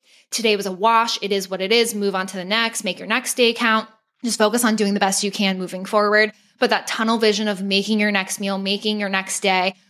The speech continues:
focusing on what you can do to focus on the health-related food habits that are going to push the needle in the right direction, that is what we wanna do. Because compensating for overeating, trying to restrict calories, trying to burn off a whole bunch of calories,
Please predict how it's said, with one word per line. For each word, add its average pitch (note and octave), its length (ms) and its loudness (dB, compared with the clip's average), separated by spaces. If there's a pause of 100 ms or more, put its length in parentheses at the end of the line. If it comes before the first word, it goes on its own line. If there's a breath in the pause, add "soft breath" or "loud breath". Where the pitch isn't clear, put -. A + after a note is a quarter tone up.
(120)
focusing A#3+ 380 0
on G3+ 240 0
what A3+ 240 2
you B3+ 100 2
can G#3+ 360 0
do G#3 320 2
to A3 300 0
focus G#3 320 0
on G3+ 120 -2
the F#3+ 80 0
health-related G3 840 0
food F#3+ 280 0
habits G3 360 0
that F#3+ 140 0
are F#3 80 -4
going A#3 320 4
to A#3+ 60 2
push A3 260 0
the G#3 100 -2
needle F#3+ 320 0
in F#3 80 -4
the F3+ 80 -8
right F3+ 180 0
direction, G3+ 520 -2 (260)
that G#3 300 2
is A#3 140 0
what G#3+ 120 4
we G3+ 120 0
wanna F#3 240 0
do. F3 200 -4 (220)
Because A#3 280 0
compensating A#3+ 840 2
for A#3 180 -4
overeating, G#3 680 -2
trying G3+ 280 -6
to G3 120 -8
restrict A#3 520 0
calories, G#3+ 480 2
trying G#3 180 -4
to G3+ 60 -4
burn A3 260 0
off A#3+ 160 4
a A#3+ 40 -2
whole A3 160 2
bunch G#3 200 0
of G#3 60 -10
calories, G#3 580 -2